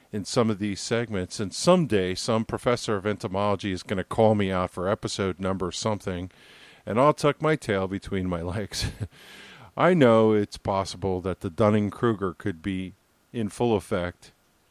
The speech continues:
and have this guidance for you about these things that I share with you. Look, follow along, but don't use this as your study guide for your next final exam on the master beekeeping.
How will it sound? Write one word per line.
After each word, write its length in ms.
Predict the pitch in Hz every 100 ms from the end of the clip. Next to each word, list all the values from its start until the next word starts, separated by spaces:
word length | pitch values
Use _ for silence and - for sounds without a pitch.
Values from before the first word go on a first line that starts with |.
| _ _ _
and 140 | 101 98
have 220 | 101 90
this 160 | 92
guidance 440 | - 101 98 101 87
for 160 | -
you 260 | 90 87 85
about 340 | 82 87 82 - _
these 360 | 101 98 90 -
things 540 | - - 107 98 90
that 140 | - 85
I 140 | 82
share 320 | 82 - 95
with 180 | 87 85
you. 260 | 85 78 76 _ _ _ _ _ _ _ _ _ _ _ _ _ _ -
Look, 260 | 127 107 - -
follow 400 | 151 165 180 165
along, 400 | 131 113 127 135 _ -
but 140 | 117
don't 260 | 143 143 156
use 300 | 131 127 117
this 260 | 107 104 -
as 240 | 104 -
your 140 | 104 98
study 380 | - 135 123 104
guide 320 | 104 92 87
for 140 | 113
your 160 | 98 92
next 340 | 101 110 -
final 340 | - 107 101 92
exam 380 | 87 98 92
on 120 | 90 87
the 60 |
master 380 | 90 92 90 92
beekeeping. 720 | 107 107 - 92 90 85 69